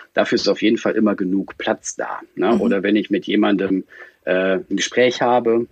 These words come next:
Speaker 1: ne, mit einem Schüler oder mit Eltern oder mit Kollegen, trage ich alles dann in diesen Kalender ein,
Speaker 2: Mhm.
Speaker 1: ne? Oder
Speaker 2: Ja.
Speaker 1: wenn am Wochenende noch irgendwas ist, äh, wir haben, ähm, also so Adventsbasar oder solche Geschichten zu Nicht-Corona-Zeiten immer gehabt.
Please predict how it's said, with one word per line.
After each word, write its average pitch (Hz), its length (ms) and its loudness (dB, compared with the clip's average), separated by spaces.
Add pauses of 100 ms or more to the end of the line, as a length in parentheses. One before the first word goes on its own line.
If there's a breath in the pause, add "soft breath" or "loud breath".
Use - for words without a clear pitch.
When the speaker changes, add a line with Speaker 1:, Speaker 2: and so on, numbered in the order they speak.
Speaker 1:
ne, 117 240 0
mit 107 180 -2
einem 92 140 -4
Schüler 117 560 0
oder 85 160 -2
mit 85 160 -6
Eltern 110 520 2
oder 90 260 -4
mit 92 180 -4
Kollegen, 117 480 0 (260 loud breath)
trage 98 220 -2
ich - 120 -8
alles 113 240 0
dann 107 320 2
in 107 140 0
diesen 104 280 -2
Kalender 104 500 0
ein, - 320 -12
Speaker 2:
Mhm. 226 160 4
Speaker 1:
ne? - 220 2 (120)
Oder 95 220 -2
Speaker 2:
Ja. 98 220 0 (380 loud breath)
Speaker 1:
wenn 92 140 0
am 95 100 -2
Wochenende 135 400 4
noch 127 200 4
irgendwas 123 420 2
ist, - 340 -4
äh, 98 240 0
wir 98 140 0
haben, 98 300 2
ähm, 90 420 -2
also 87 240 -4
so 82 140 -8
Adventsbasar 104 720 -2
oder 101 120 2
solche 98 280 -4
Geschichten - 640 0
zu 113 120 0
Nicht-Corona-Zeiten 107 1000 0
immer 107 240 2
gehabt. 107 300 0